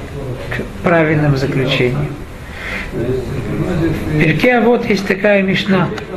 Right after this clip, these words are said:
Да, миайн бата, уляна та улех, лифнеми ата атит литен дин вехешбон. Знай, откуда ты пришёл, куда ты идёшь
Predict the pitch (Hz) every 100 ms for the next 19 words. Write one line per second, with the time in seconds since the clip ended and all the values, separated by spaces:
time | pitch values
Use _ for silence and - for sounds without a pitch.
0 | 165 151 - 151 151 143 208 214 147 -
1 | - - - - - 160 180 202 180 180
2 | 185 185 170 170 160 160 170 214 220 202
3 | 196 175 160 180 175 - - - - -
4 | 180 175 196 220 240 254 - 214 208 -
5 | 214 190 180 190 180 170 180 165 156 147
6 | 135 139 120 - - 117 117 - 101 -
7 | 180 233 180 151 226 220 214 196 170 156
8 | - 185 185 190 190 175 156 151 160 -
9 | - 147 175 160 156 151 143 190 196 180
10 | 156 147 180 175 -